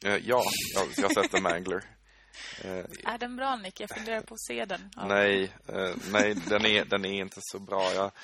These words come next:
Speaker 1: eh, jag, jag, jag skulle kunna dra några. Vilka, vilka har jag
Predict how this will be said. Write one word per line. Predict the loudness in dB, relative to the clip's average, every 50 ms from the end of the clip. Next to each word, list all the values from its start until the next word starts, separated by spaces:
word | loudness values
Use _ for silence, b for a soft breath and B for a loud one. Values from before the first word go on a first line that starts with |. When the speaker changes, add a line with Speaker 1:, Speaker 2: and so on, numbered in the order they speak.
| B B B B B _
Speaker 1:
eh, | -4 -2
jag, | -2 -2 -2 -4 -6 -6 -6 -6 -6 -6 -6 -4 -4
jag, | -4 -4
jag | -4 -4 -6
skulle | -6 -6 -6 -6
kunna | -6 -6 -6 -6
dra | -6 -6 -6 -4 -2 -2 -2 0 0 0 0 0 B B B B B B B B B B B B _ _
några. | -14 -12 -8 -6 -6 -4 -4 -4 -4
Vilka, | -6 -8 -8 -8 -8 -8
vilka | -8 -10 -10 -10
har | -10
jag | -8 -8